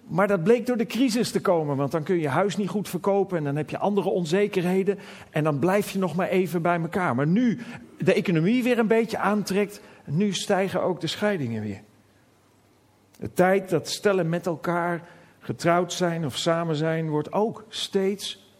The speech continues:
korter. En misschien wel het meest dramatische, het aantal kinderen dat te maken krijgt met scheidende ouders, neemt maar toe. Drieënzestigduizend per jaar in Nederland.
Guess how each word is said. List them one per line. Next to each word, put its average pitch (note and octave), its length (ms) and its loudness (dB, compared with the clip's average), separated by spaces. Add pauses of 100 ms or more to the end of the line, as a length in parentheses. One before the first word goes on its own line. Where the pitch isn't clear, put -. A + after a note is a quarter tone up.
(100)
korter. A#3 380 -4 (1800)
En G3+ 320 2 (580)
misschien A#3+ 340 0
wel G#3 120 4
het D#3+ 100 2
meest G3 360 2
dramatische, G3 800 2
het F#3+ 180 -2
aantal G3+ 360 2
kinderen A#3 520 2
dat E3 160 0
te D3 80 -2
maken F3 460 -2
krijgt F3+ 420 -2
met C#3 160 -4
scheidende G3 560 0
ouders, D#3 480 -2 (500)
neemt F#3+ 500 0
maar G3+ 220 0
toe. G3+ 300 -4
Drieënzestigduizend F#3 1800 0
per D#3+ 180 0
jaar E3+ 400 0
in E3 120 -4
Nederland. E3 460 -4